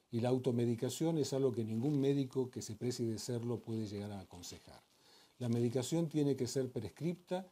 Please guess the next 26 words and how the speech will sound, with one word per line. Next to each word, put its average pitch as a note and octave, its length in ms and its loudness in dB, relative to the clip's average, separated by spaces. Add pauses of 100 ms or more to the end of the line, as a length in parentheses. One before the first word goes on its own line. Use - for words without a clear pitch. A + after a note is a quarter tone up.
(120)
y A#2+ 80 -4
seguida B2+ 480 0
por A2+ 220 -6
un G#2 160 -4
médico, D#2 480 -18 (500)
porque, A2+ 580 -2
eh, G#2 260 -6 (100)
así - 300 -4
debe B2+ 200 2
ser. G3+ 240 -2 (520)
Es A2 200 -6
decir, A2 440 -2
eh, G2+ 380 -6
y A#2 140 -2
eso D3 180 0
es B2 80 2
válido C3 380 4
para G#2 180 -4
la G#2 60 -4
ivermectina, E3 840 0 (200)
para A#2 160 2
un A#2 100 4
antiácido, D#3 880 2
para A2 220 -4
un A#2 80 2
antigripal, A#2 880 2